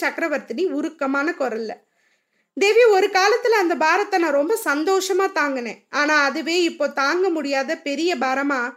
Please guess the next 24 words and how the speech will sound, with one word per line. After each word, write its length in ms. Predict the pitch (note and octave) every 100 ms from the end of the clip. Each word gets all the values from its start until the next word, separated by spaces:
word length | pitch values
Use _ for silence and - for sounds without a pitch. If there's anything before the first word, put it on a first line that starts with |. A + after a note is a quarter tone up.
| _ _ _
என் 180 | D#4 F4
நெஞ்சு 380 | D4+ D4 F4+ G4
அமுக்குது." 480 | C4+ D4+ D#4 A3+ A3+ _ _ _ _ _
தேவி, 640 | C4 E4 E4 F4 A3+ - _ _
மூணு 340 | D#4+ A4 C5 B4+
வருஷத்துக்கு 640 | G#4+ A#4+ B4 B4+ A4+ F#4+
முன்னாடி 280 | F#4 G4 G4+
வரைக்கும் 380 | F4+ E4 - F#4+
நான் 400 | F4 D4+ D#4 F#4
ஆகாச 340 | F#4+ F#4+ G4
கோட்டை 260 | E4 D#4 D4+
கட்டிட்டு 460 | C#4+ C#4+ D4+ D4
இருந்தேன். 440 | C#4 B3+ A#3+ G#3 - _ _ -
ஆமா, 300 | C#4 D4 C4 - _ _ _
காஞ்சி 440 | - F#4+ G#4 G#4+ G#4
கோட்டையை 420 | F#4+ E4+ E4+ D4+
அலட்சியம் 480 | D4+ D4+ D4+ F4+ D4+
பண்ணிட்டு 420 | D4 C#4 C4+ F#4
நான் 220 | E4+ D4
மணக்கோட்டை 520 | C#4+ F4+ G4 E4+ D4
கட்டினேன். 420 | D4 C#4 C4 A#3+ - _ _ _ _
இந்த 280 | G4+ A4+ A4+
பூமியை 540 | F4+ A4+ B4+ G4 E4+
சொர்க்க 360 | F#4 G#4 D#4+